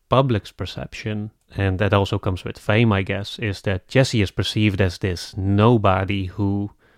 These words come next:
created his own myth from the ground up, whereas Bob, it just kind of comes in on the tail end of it and tries to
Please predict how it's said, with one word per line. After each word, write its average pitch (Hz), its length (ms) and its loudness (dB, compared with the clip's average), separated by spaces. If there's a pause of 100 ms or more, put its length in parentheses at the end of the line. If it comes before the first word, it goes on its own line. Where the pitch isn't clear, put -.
created 104 720 4
his 95 200 0
own 101 380 4
myth 98 400 -2
from 95 200 -2
the 92 80 -4
ground 90 460 0
up, 107 280 4
whereas 95 720 2 (360)
Bob, 107 500 4
it 104 260 -6
just - 340 -6 (280)
kind 104 220 4
of - 140 -6
comes 101 260 2
in 98 120 2
on 92 100 0
the 90 100 -2
tail 131 340 0
end 95 260 0
of 87 160 -6
it 92 180 -6
and 95 180 -8
tries 101 420 -2
to 98 340 -8